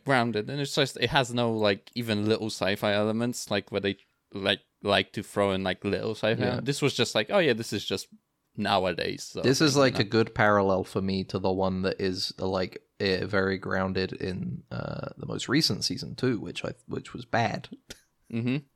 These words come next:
Speaker 2: This one's
Speaker 1: Season
Speaker 2: very
Speaker 1: th-,
Speaker 2: grounded and quite good.
Speaker 1: Episode two is that, that, that's the one you're talking
Speaker 2: We'll
Speaker 1: about,
Speaker 2: get to
Speaker 1: right?
Speaker 2: that one. We'll
Speaker 1: Okay.
Speaker 2: talk about those two episodes probably when we get to 'em.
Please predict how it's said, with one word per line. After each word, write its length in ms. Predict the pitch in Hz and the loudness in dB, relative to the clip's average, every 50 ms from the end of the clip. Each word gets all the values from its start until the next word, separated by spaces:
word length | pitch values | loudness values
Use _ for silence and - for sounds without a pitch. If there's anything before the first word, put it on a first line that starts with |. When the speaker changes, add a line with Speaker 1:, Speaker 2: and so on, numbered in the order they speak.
| _ - - - - - - - - _ _ _ _ | _ -18 -16 -16 -14 -16 -16 -18 -20 _ _ _ _
Speaker 2:
This 160 | 120 135 143 | 2 4 4
one's 100 | 156 127 | 4 4
Speaker 1:
Season 120 | 107 107 107 | 4 4 4
Speaker 2:
very 120 | 107 104 | 4 4
Speaker 1:
th-, 60 | 95 | 4
Speaker 2:
grounded 380 | 104 104 95 95 98 98 95 90 | 4 4 4 4 4 4 2 2
and 100 | 95 95 | 2 0
quite 240 | 92 - - - 123 | 0 2 2 2 2
good. 80 | - 107 | 2 2
Speaker 1:
Episode 260 | 95 127 120 110 - | 2 2 0 0 0
two 80 | - 123 113 107 | 0 0 2 2
is 120 | 101 95 | 0 -2
that, 220 | - 104 95 - 113 | -2 -4 -4 -4 -4
that, 140 | 107 104 107 | -6 -6 -4
that's 220 | 107 101 101 - | -4 -6 -6 -8
the 80 | - 101 | -10 -8
one 140 | 98 98 104 | -8 -8 -8
you're 80 | 110 127 | -10 -12
talking 180 | - - - - | -14 -12 -4 0
Speaker 2:
We'll 100 | 113 110 | 2 2
Speaker 1:
about, 40 | 104 | 4
Speaker 2:
get 160 | 110 104 - - | 4 2 2 0
to 80 | 110 | -2
Speaker 1:
right? 80 | 104 104 | -2 0
Speaker 2:
that 80 | - - | -2 -2
one. 140 | 104 104 110 | -2 0 4
We'll 120 | 117 123 131 | 4 6 6
Speaker 1:
Okay. 80 | 120 | 6
Speaker 2:
talk 220 | 117 160 147 - - | 6 4 4 4 4
about 220 | 127 117 113 92 | 4 4 4 6
those 220 | 101 104 101 98 - | 4 4 2 2 2
two 140 | - 104 | 2 0
episodes 320 | 92 87 - - 95 90 - | 0 0 0 -2 -4 -4 -4
probably 340 | - - 95 90 - 101 92 | -2 -2 0 0 0 -2 -2
when 120 | 95 92 | -2 -2
we 80 | 92 92 | -2 0
get 160 | 95 95 92 - | 0 0 0 0
to 100 | - 110 | -2 -2
'em. 140 | 120 131 | -2 -2